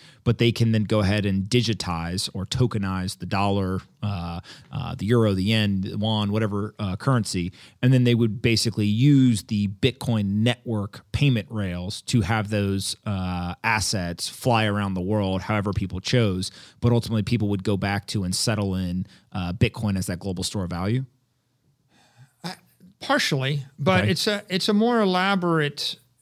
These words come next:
Speaker 2: idea, which is, my idea is we incrementally upgrade everything everywhere for everybody in the most peaceful, least painful,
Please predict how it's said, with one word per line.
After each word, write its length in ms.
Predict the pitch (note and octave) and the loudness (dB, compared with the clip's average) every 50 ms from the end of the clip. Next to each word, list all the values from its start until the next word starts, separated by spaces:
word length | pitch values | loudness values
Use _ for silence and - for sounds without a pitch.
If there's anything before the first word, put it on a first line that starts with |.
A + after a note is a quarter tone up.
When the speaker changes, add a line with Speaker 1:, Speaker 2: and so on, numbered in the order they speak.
| _ _ _ _ _ _ - | _ _ _ _ _ _ -2
Speaker 2:
idea, 720 | D#3 E3 E3+ D#3+ C#3 E3 F3 F#3 F3+ D#3+ C#3 C3 C3 C3 | 0 0 0 0 0 0 2 2 4 2 2 2 0 0
which 280 | C3 D3 D3+ C#3+ - | 0 0 0 0 0
is, 200 | D#3+ C#3+ - - - - _ _ _ _ _ _ _ _ _ _ _ _ _ _ _ _ _ _ _ _ - | -2 -2 -4 -6 -10 -20 _ _ _ _ _ _ _ _ _ _ _ _ _ _ _ _ _ _ _ _ 8
my 240 | E3+ F#3 G3+ G#3+ | 10 10 10 8
idea 420 | A3 A3 A3 G3 B3+ D4 D#4 D4+ - - | 8 6 6 4 4 4 4 4 2 2
is 320 | D3 D#3+ E3 E3 D#3+ - | 2 4 4 4 4 6
we 160 | F3 F3+ F3+ F3+ | 4 4 4 4
incrementally 720 | - F#3 G#3 G#3 - A3+ G3+ G3 F#3 F3+ F3+ F3 D#3+ D#3 | 2 2 2 2 4 4 4 4 6 4 4 2 2 0
upgrade 540 | D#3+ F#3 F#3+ - - E3+ E3+ D#3 D#3 D3 D3 | 0 -2 -2 -2 0 2 4 4 4 2 2
everything 640 | - D#3 D#3+ E3 F3+ F3 D3 - E3+ D#3+ D#3 D#3 - | 0 0 0 2 0 0 0 0 0 0 0 0 0
everywhere 560 | D#3+ D#3+ D#3+ D#3 E3 E3 D3+ C3+ C#3 C#3 C#3 C3+ | 0 -2 0 0 2 2 2 2 0 0 -2 -2
for 200 | - - D3 - | -4 -6 -6 -6
everybody 800 | D3 C#3+ C3+ B2+ C3+ C#3 C3 A#2 B2+ A#2+ A2+ A#2+ - - - - _ _ _ _ - | -4 -4 -4 -2 0 0 0 0 -2 -6 -6 -8 -10 -12 -14 -20 _ _ _ _ -2
in 160 | D3+ D#3 D#3 | 0 2 2
the 60 | D3+ | 2
most 320 | D3+ D3+ D3+ C#3+ - - - | 2 2 2 0 0 -4 -4
peaceful, 760 | - F#3 E3+ D3+ - - - - D#3+ D3 C#3 C3+ C3+ C3+ - _ _ _ _ _ _ _ _ _ _ - | -2 -2 -2 -2 -2 -4 -2 0 2 2 2 0 -2 -6 -10 _ _ _ _ _ _ _ _ _ _ -4
least 360 | C#3+ D3 E3 E3+ - - - | -2 0 0 0 -2 -4 -6
painful, 640 | - - D#3+ D3+ D3 C#3 C3 - - C3 A#2+ - | -6 -4 -2 -2 -2 -2 -4 -4 -4 -6 -6 -6